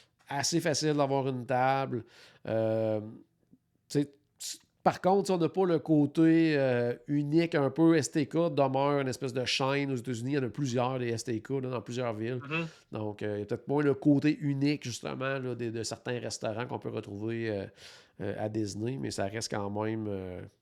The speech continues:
Speaker 1: une, une valeur sûre. Puis pour moi, c'est sous-estimé à ce niveau-là. Euh, est-ce que t'avais des restos, toi, à table, ou on passe aux hôtels ?
Speaker 2: Euh, non, moi, j'avais le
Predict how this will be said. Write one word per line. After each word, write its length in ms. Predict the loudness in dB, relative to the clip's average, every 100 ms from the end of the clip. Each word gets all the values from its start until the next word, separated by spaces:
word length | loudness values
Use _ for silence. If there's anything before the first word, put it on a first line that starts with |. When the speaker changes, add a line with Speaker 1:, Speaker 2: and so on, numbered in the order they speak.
| -10
Speaker 1:
une, 240 | -10 -10 -14 -14
une 140 | -8
valeur 340 | -2 0 0 -2
sûre. 360 | -4 -4 -4 -6
Puis 240 | -10 -12 _
pour 120 | -8 -6
moi, 280 | -4 -4
c'est 360 | -4 -6 -6 -8 _ _ _ _ _
sous-estimé 800 | -14 -6 -4 -4 -6 -8 -6 -6
à 60 | -8
ce 120 | -8
niveau-là. 320 | -6 -6 -8 -14 -20 -20 -12 -4
Euh, 280 | 0 2 0 -6 _ _
est-ce 120 | -16 -8
que 40 |
t'avais 300 | -2 2 2
des 260 | 4 2 2
restos, 360 | -2 -4 -6
toi, 260 | -2 0 2 2
à 60 | 0
table, 520 | 0 0 2 0 -2
ou 200 | -2 0 -2
on 100 | 0
passe 340 | 2 2 0
aux 220 | -4 -4
hôtels ? 360 | -4 -2 -2 -4 -8 _ _ _ _ _ 0 2
Speaker 2:
Euh, 100 | 2 -4 _ _ 0
non, 220 | 4 6
moi, 120 | 4 4
j'avais 300 | 6 8 8
le 680 | 8 8 8 8 6 4